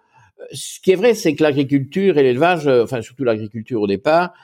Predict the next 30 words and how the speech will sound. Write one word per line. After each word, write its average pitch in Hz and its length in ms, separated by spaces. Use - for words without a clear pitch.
a 135 160
permis 151 720
d'avoir 131 440
beaucoup 131 280
plus, 139 540
et, 165 220
et 165 40
la 175 120
sédentarité, 127 840
bien 101 160
entendu, 95 400
tout 127 140
ça 127 180
ensemble 131 420
a 131 60
permis 117 280
d'avoir 104 420
plus 104 280
d'enfants, 113 520
et 101 60
cetera. 92 400
Donc, 110 220
il 104 60
y - 20
a 110 40
une 113 100
croissance 113 420
démographique. 110 560
Bon, 80 180
enfin, - 220